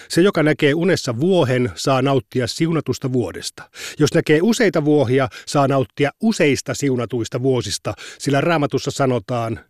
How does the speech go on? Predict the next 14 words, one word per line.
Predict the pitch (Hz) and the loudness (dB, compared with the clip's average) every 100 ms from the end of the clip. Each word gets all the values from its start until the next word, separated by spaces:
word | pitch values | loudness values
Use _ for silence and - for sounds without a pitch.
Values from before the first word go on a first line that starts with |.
| _ - | _ -6
'Silloin | 220 208 170 135 | 0 2 2 2
saat | 139 120 - - | 0 -4 -6 -2
kyllälti | 190 185 143 120 127 113 | 2 4 2 0 -4 -2
vuohen | 160 165 120 113 | 2 2 2 -2
maitoa.'" | 113 85 - - - _ _ _ _ _ _ - - _ _ _ _ | -6 -6 -12 -18 -20 _ _ _ _ _ _ -20 -20 _ _ _ _
Se, | - | 0
joka | 139 117 117 | 2 2 -2
näkee | 107 120 120 | -2 -2 0
unessa | 135 127 - 110 | 0 0 0 0
myrtin, | 123 135 110 - 87 78 - - - | 2 2 0 -6 -10 -12 -18 -14 -6
saa | 113 113 | -2 0
nauttia | 123 117 - 107 - | 0 -2 -4 -6 -2
omaisuutensa | 139 123 - 117 104 101 - - | -2 0 -2 -6 -6 -8 -10 -8
kukoistuksesta, | 147 127 110 - - 110 - 113 | -4 -2 -2 -4 -8 -8 -8 -10